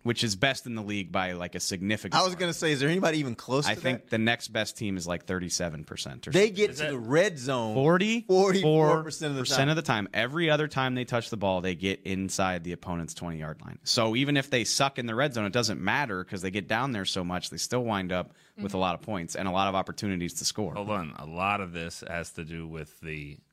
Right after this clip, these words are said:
Speaker 3: defense that they have, and they get thirty turnovers, which is, we'll talk about that tomorrow. That ranks third in the league.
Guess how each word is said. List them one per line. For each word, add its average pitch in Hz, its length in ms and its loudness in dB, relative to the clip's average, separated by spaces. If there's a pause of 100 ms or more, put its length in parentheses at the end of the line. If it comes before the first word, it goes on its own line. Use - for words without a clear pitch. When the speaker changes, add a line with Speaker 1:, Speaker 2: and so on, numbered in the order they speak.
(160)
Speaker 3:
defense 82 540 -8
that 78 200 -12
they 76 120 -6
have, 73 480 -6
and 76 140 -12
they 73 100 -10
get 92 220 -8
thirty 85 400 -4
turnovers, 78 600 -6
which - 240 -14
is, 76 200 -16 (240)
we'll 92 100 -4
talk 87 260 -4
about 80 140 -10
that 80 180 -8
tomorrow. 80 440 -4 (180)
That 92 100 -8
ranks 92 260 -6
third 95 360 -2
in 85 140 -4
the 82 80 -8
league. 90 320 -6